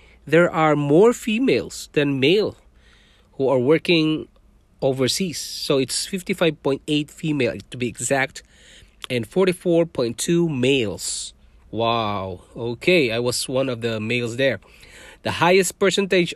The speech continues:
of twenty-three point seven percent are in the age of thirty to thirty-four. Hmm, that's interesting. And the highest country of destination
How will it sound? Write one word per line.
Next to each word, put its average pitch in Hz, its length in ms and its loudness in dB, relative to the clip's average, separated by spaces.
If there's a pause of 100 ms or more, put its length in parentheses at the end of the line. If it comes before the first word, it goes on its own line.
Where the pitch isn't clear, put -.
of 143 460 0
twenty-three 165 460 0
point 131 280 -2
seven 147 300 -4
percent 139 500 -2 (560)
are 139 140 0
in 135 160 -4
the 104 220 -8 (200)
age 143 480 -2
of 117 300 -4
thirty 202 480 -2 (100)
to 165 80 0
thirty-four. 165 800 -2 (560)
Hmm, 160 440 -2 (200)
that's - 480 -4 (760)
interesting. 110 720 -4 (380)
And 131 380 2 (180)
the 135 240 -4
highest 180 340 4
country 196 420 0
of 143 280 2
destination 208 720 2